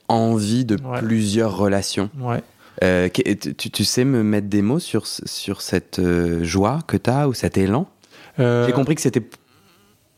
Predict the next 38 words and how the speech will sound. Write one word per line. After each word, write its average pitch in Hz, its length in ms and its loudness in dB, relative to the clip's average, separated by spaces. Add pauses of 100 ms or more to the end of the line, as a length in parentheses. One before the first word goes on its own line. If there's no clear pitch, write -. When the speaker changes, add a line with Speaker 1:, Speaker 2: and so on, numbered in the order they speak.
(280)
Speaker 1:
pas 110 120 2
la 95 100 2
norme 107 460 2
Speaker 2:
Ouais. 139 300 0 (100)
Speaker 1:
et 95 80 -10
que - 60 -12
ça, 107 100 2
ça 95 140 0
te - 80 -14
plaît. 120 340 0
Speaker 2:
Ouais. 135 300 2 (180)
Speaker 1:
Et 110 60 -2
il - 20 2
y 113 60 4
a 110 60 4
d'autres 127 340 0
choses 175 220 -2
plus 120 280 0
intimes ? 185 440 2 (140)
Ça - 180 -4
te 156 60 2
Speaker 2:
Euh, 143 260 2
Speaker 1:
nourrit ? 165 200 0 (840)
Speaker 2:
ça, - 300 -2
ça, 175 200 0
ça 156 160 0
me 147 80 2
nourrit, 160 360 0
euh, 147 200 0
je - 60 -8
pense 170 160 0
que 156 80 -4
ce - 80 -6
qui 147 100 -4
me 147 60 0
nourrit, 143 260 0
c'est, 147 220 -2
euh, 120 880 0